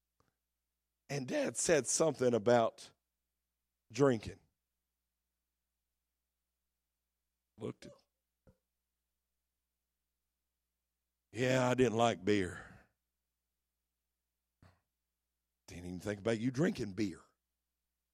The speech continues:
Because, "Oh, I was at one party and they had another drink. That tasted good." What?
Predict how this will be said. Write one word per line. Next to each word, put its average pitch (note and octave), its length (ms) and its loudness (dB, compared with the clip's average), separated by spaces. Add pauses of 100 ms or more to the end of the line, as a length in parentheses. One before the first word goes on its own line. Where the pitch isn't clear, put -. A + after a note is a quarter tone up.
(880)
Because, F2+ 280 -12
"Oh, A2+ 480 2 (1300)
I G#2 80 -8
was B2 120 -10
at G2 80 -10
one A2 240 -4
party G2+ 340 -6
and F#2 100 -6
they A2+ 120 -2
had A2 240 -4 (240)
another G#2 320 0
drink. F2+ 360 -6 (600)
That - 220 -6
tasted G2+ 520 -4
good." D#2 240 -16 (1700)
What? F5 400 10